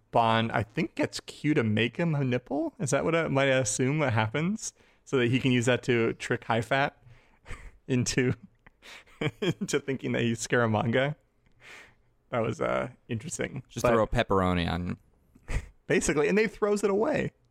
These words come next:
Speaker 1: He throws away government property into the bushes.
Speaker 2: Oh, that's a good point.
Speaker 1: You know, um, but so Scaramanga, o-, obviously played by Christopher Lee, great actor. If you don't know from, as when I mentioned to you, you said, first said Count Dooku, and I was like, "No, Saruman."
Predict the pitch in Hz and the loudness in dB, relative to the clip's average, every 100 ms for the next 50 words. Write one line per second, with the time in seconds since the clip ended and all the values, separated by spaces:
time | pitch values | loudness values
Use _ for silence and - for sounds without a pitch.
0 | _ _ - 247 190 190 180 175 170 127 | _ _ -6 -2 2 2 4 4 2 2
1 | 123 117 143 147 151 156 - 131 123 - | 2 4 4 4 2 0 0 2 2 0
2 | 120 123 123 131 120 117 - - - - | 0 2 2 0 0 -4 -6 -8 -8 -12
3 | - 98 117 107 - 104 - 110 - _ | -4 0 2 0 -2 -6 -4 -4 -6 _
4 | _ _ - 120 110 110 123 131 117 117 | _ _ -4 0 2 0 -2 -2 0 0
5 | 110 - - _ _ _ - 120 117 - | -2 -6 -16 _ _ _ -2 0 0 -2
6 | _ _ - 151 - 185 147 135 131 139 | _ _ -2 0 4 4 4 4 4 4
7 | 139 - 135 127 127 123 117 113 - 113 | 4 4 0 2 2 2 2 2 0 -2
8 | - 120 113 117 117 117 110 - - 120 | 0 2 4 4 4 2 -2 -6 0 2
9 | 113 113 113 117 110 110 - _ _ _ | 2 2 0 2 2 0 -6 _ _ _
10 | 120 123 113 113 - 123 123 131 - - | -2 2 2 0 -2 -2 -2 -4 -10 -20
11 | - _ _ _ _ _ 143 127 117 127 | -20 _ _ _ _ _ 2 2 4 4
12 | 123 123 110 120 110 113 117 113 107 120 | 4 2 0 -2 0 0 2 2 2 0
13 | 107 - 123 - 120 - 117 117 123 110 | 0 0 0 0 -4 -2 -4 -2 -2 -2
14 | 123 104 104 110 135 113 107 110 110 113 | -2 2 2 0 0 0 0 0 2 2
15 | - - 120 247 131 139 139 | 2 4 4 4 2 2 2